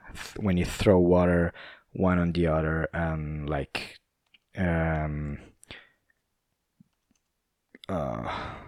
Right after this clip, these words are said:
here. Water balloon.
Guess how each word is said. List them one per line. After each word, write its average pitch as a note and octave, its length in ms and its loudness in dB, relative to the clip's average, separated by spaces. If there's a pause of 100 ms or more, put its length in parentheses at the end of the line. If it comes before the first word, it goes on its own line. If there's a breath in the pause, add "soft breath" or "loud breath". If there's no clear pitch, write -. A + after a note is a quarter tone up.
here. B1+ 300 -6 (1200)
Water G2 380 8
balloon. E2+ 640 2